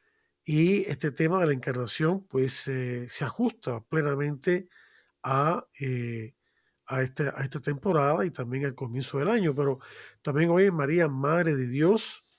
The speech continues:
eh, celebramos esto, eh, el Día de la Familia también. Eh, Madre de Dios, recordemos que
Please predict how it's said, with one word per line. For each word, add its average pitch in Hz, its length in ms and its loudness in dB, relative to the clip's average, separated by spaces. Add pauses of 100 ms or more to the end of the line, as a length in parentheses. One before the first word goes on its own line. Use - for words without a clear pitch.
(540)
eh, 135 280 0
celebramos 139 720 -2
esto, 180 560 0 (600)
eh, 139 800 4
el 139 120 -6
Día 143 200 0
de 139 40 0
la 139 120 0
Familia 160 800 0
también. 151 580 -2 (600)
Eh, 135 340 4
Madre 156 420 2
de 131 120 0
Dios, 165 260 2
recordemos 156 680 -2
que 160 480 -2